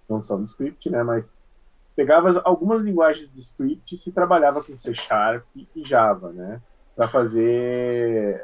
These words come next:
ah, software pra educação, por exemplo. Hoje em dia, com as linguagens funcionais, o cara faz software pra educação, faz software pra casa de câmbio, faz software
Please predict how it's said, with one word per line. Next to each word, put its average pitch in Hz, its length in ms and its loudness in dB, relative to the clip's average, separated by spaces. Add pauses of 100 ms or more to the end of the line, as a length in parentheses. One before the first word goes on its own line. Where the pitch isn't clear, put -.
ah, 101 920 -2 (340)
software 240 500 -2
pra 202 120 -2
educação, 190 640 -6
por 104 140 -14
exemplo. 92 220 -16 (300)
Hoje 127 200 -2
em 135 40 -4
dia, 147 240 2
com 190 120 -2
as 156 100 -4
linguagens 139 420 2
funcionais, 131 800 -4 (640)
o - 60 -20
cara 220 260 4
faz 143 260 2
software 135 460 -2
pra 110 120 -4
educação, 143 840 -12
faz 135 200 2
software 147 460 0
pra 117 180 -8
casa 113 280 -2
de 95 100 -14 (100)
câmbio, 160 480 0
faz 127 200 -2
software 135 560 -2